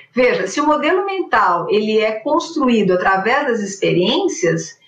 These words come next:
a gente não pode negar que o nosso modelo mental foi afetado terrivelmente por essa pandemia. Terrivelmente.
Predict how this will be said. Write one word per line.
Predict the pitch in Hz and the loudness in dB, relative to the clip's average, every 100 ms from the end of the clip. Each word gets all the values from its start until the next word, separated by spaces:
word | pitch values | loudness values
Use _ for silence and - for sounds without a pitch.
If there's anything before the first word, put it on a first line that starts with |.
| - - | -12 -2
a | 254 | 0
gente | 359 359 | 0 2
não | 392 494 523 | 4 2 0
pode | - 269 330 349 208 190 | 0 2 4 2 0 -2
negar | 185 185 170 202 622 - - - - | 0 -2 0 0 2 0 -2 -8 -4
que | 302 | 0
o | |
nosso | 285 349 359 294 | 4 2 0 -2
modelo | 254 214 196 | 0 2 0
mental | 185 175 185 277 294 - | -2 -4 0 0 2 -2
foi | 269 269 | -2 0
afetado | - - 302 285 247 285 - 185 175 165 - - _ - | 0 -2 -4 0 0 2 0 -2 -4 -6 -16 -20 _ 0
terrivelmente | 349 320 311 330 381 392 440 339 247 311 311 359 | 2 2 0 2 2 2 0 0 -2 -4 -4 -2
por | 403 233 | 0 0
essa | 226 269 | 0 -2
pandemia. | 277 294 381 427 494 - - - _ _ _ - | -2 0 0 2 2 0 -4 -12 _ _ _ -2
Terrivelmente. | 427 370 285 370 440 440 247 294 277 - 175 - | 0 2 2 2 2 0 0 -2 -4 -6 -10 -12